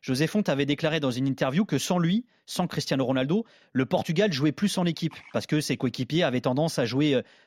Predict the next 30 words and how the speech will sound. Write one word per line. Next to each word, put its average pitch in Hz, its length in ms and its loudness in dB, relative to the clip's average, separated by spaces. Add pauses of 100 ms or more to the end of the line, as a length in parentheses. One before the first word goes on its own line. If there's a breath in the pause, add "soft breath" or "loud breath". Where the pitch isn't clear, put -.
euh, 113 100 0
beaucoup 151 280 0
pour 147 200 2
lui 190 80 4
lorsqu'il 151 300 0
était 131 160 0
sur 131 160 -2
le 120 40 0
terrain. 170 240 0 (280 loud breath)
Toi 247 180 4
qui 233 140 0
as 180 40 4
joué 185 280 2
avec 143 180 0
Cristiano 143 340 -2
Ronaldo 135 300 2
en 139 60 2
équipe 120 200 -2
du 117 120 -4
Portugal, 208 420 -2 (260 loud breath)
est-ce 127 140 -2
que - 80 2
tu 208 160 2
fais 202 140 2
le 185 60 4
même 170 160 4
constat 175 320 2
que - 100 -8
José 151 240 2
Fonte, - 340 -6